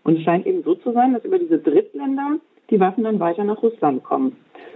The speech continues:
Und die werden dann unter anderem von Wagner-Söldnern unter anderem offensichtlich im Krieg in der Ukraine benutzt.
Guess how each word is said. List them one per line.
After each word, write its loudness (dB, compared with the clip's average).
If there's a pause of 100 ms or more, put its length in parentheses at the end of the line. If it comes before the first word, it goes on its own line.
(360)
Und 4
die 4
werden 2
dann 2
unter 2
anderem -2
von -4
Wagner-Söldnern 0
unter 0
anderem 2
offensichtlich -2
im -8
Krieg -2
in -6
der -4
Ukraine 0
benutzt. -2